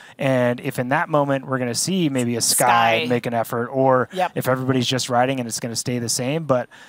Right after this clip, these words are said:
Speaker 2: I
Speaker 1: that
Speaker 2: said there, there, wh-, to your, sorry, I just
Speaker 1: No,
Speaker 2: totally
Speaker 1: please.
Speaker 2: ran you over, but
Speaker 1: No.
Speaker 2: it's sort of one of two mentalities. Yeah, everyone's here, this is it,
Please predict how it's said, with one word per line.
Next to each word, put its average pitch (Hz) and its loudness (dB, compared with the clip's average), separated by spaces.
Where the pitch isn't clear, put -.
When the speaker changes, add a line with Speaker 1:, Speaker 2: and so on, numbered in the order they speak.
Speaker 2:
I - 4
Speaker 1:
that - 0
Speaker 2:
said 262 0
there, 240 0
there, 233 -2
wh-, 214 -2
to 240 -2
your, 233 0
sorry, 180 0
I 180 0
just 180 0
Speaker 1:
No, 240 6
Speaker 2:
totally 208 2
Speaker 1:
please. 196 0
Speaker 2:
ran 190 0
you 190 -2
over, 196 0
but 202 0
Speaker 1:
No. 214 0
Speaker 2:
it's 254 2
sort 277 4
of 214 0
one 226 2
of 226 0
two 240 0
mentalities. 214 2
Yeah, 214 4
everyone's 226 0
here, 190 0
this 202 -2
is 185 -2
it, 196 0